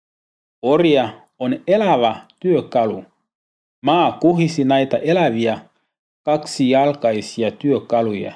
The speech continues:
joilla ei nähty olevan minkälaista ihmisarvoa. Jokaisella isännällä oli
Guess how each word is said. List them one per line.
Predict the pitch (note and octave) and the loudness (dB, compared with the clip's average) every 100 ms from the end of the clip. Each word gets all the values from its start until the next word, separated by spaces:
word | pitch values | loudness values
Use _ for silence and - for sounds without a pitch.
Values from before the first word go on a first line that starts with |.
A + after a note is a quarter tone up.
| - | -14
joilla | G#2+ G#2+ C3 - F3+ | -4 0 0 0 0
ei | G3+ F#3+ | 0 2
nähty | E3 F3 E3+ - G#2+ - - _ _ - | 2 0 -4 -8 -12 -12 -20 _ _ -4
olevan | C#3 C3+ B2 | 0 2 2
minkälaista | A#2 C3 D#3 C#3 A#2 G2+ G2+ G2 - - - | 2 0 2 0 0 -2 -2 -6 -8 -8 -4
ihmisarvoa. | B2+ A2 G2+ F#2+ - - C3 B2 F#2+ G2 G2+ - _ _ _ _ _ _ _ _ _ | -4 -2 -8 -10 -14 -4 -2 -2 -2 -6 -8 -12 _ _ _ _ _ _ _ _ _
Jokaisella | A2 C3+ D3+ D#3+ D#3+ D3 A#2+ - _ _ | -4 0 2 2 0 2 0 -6 _ _
isännällä | C3 - B2 G#2+ G2+ G2+ - _ _ _ _ | -10 -4 -2 -2 -6 -8 -10 _ _ _ _
oli | D#3+ F#3+ F3 G#2 | -2 0 2 0